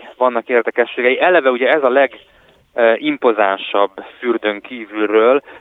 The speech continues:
ugyanis egy saroképület, és nem építették teljesen körbe, tehát az ember az utcáról is megcsodálhatja az ezerötszázas években épült falakat, meg a kupolát. Illetve, e, ha megközelítjük, akkor azt veszük észre, hogy lefele kell lépcsőznünk a bejáratához.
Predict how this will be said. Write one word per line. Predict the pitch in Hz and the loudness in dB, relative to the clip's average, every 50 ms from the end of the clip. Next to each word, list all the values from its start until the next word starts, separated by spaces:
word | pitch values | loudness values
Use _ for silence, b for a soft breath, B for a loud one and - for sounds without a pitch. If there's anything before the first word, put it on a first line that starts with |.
| B | B
ugyanis | B 127 120 123 123 - | B -2 -2 0 0 0
egy | 135 - - - | -2 -4 -4 0
saroképület, | 180 180 165 117 _ - 117 113 - - 113 113 120 120 - | 2 2 2 2 _ -2 -4 -4 -4 -2 0 0 0 0 0
és | 117 - - - - | -6 -8 -8 -14 -12
nem | 131 135 139 127 | -4 -4 -4 -2
építették | 113 117 120 - - 113 - 107 - _ - 113 - - | -2 -6 -6 -6 -6 -4 -4 -4 -4 _ -6 -6 -4 0
teljesen | 131 113 110 104 95 - - 104 104 | 0 0 0 0 -4 -6 -8 -8 -8
körbe, | - - 117 110 - 131 | -2 -2 -2 0 0 0
tehát | - 120 110 - - | 2 2 0 0 0
az | 120 | -2
ember | 131 120 120 113 | -2 0 2 0
az | 110 107 | -2 -2
utcáról | 104 - _ _ - 110 107 104 107 107 | -2 -12 _ _ 0 0 2 2 0 0
is | 107 - - - B B B B B B | -2 -6 -10 -18 B B B B B B
megcsodálhatja | - 113 107 - - 117 107 104 101 98 104 101 _ - 110 104 104 | -6 -6 -6 -4 -4 0 2 2 2 2 0 -4 _ 0 2 4 4
az | 104 95 | 2 2
ezerötszázas | - 110 107 104 104 104 104 98 _ - 113 101 107 101 - | 0 -2 0 2 2 0 0 -2 _ -4 -4 -4 -4 -6 -4
években | - 110 104 101 101 104 101 | -4 -2 -2 -2 -2 -2 -4
épült | 104 101 _ - 107 - - | -4 -6 _ -10 -14 -12 -4
falakat, | - 120 110 104 104 - - 107 - | 0 2 2 2 2 2 0 -2 -2
meg | 107 110 104 | -2 -6 -6
a | 104 | -6
kupolát. | - - - - 123 117 120 135 147 165 - - B B B B B B B B B B B _ - _ | -6 -6 -8 -4 -2 0 0 0 0 0 -2 -8 B B B B B B B B B B B _ -20 _
Illetve, | 175 196 - 147 117 - - 120 127 139 151 160 165 156 147 _ - | -12 -6 -2 -2 -2 -2 0 0 2 4 4 2 0 -2 _ _ -4
e, | - 143 139 139 139 139 139 139 135 135 131 B B B B B B B | 0 2 2 4 4 4 4 4 4 2 2 B B B B B B B
ha | B - 131 127 127 _ | B -4 -4 -4 -4 _
megközelítjük, | - - - _ - 135 110 113 110 113 110 _ _ 151 160 170 _ B B B B B B | -4 -4 -4 _ -4 -4 -2 -2 -2 -2 -4 _ _ -14 -14 -14 _ B B B B B B
akkor | - 127 - - 143 131 | -6 -4 -2 0 0 0
azt | 117 - | 0 0
veszük | - 107 - - - - | -4 -6 -6 -6 -10 -4
észre, | 131 131 - - | -4 -4 0 0
hogy | 117 113 113 | -2 0 2
lefele | 131 123 - - - 104 101 95 - | 2 2 0 0 -2 -2 -2 -2 -4
kell | - - 98 98 | -4 -4 -2 -2
lépcsőznünk | 101 104 101 95 _ - - - 104 101 98 98 104 98 95 - | -2 -2 -4 -6 _ -14 -10 -6 -6 -6 -6 -8 -12 -14 -4 -4
a | 104 | -4
bejáratához. | - 107 101 98 95 90 92 95 95 _ - 98 92 92 98 101 98 | 0 0 0 0 0 0 -2 -4 -4 _ -4 -4 -4 -2 -4 -6 -6